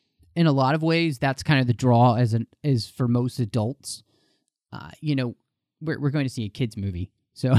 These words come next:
<laughs> uh, but, but they really do pay attention to their Batman lore,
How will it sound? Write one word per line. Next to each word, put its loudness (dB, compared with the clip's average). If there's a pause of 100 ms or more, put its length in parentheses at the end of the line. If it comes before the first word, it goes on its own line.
(220)
<laughs> -16
uh, -4
but, -2
but 0
they 2
really 2
do -2
pay -4
attention 0
to 8
their 6
Batman 0
lore, 2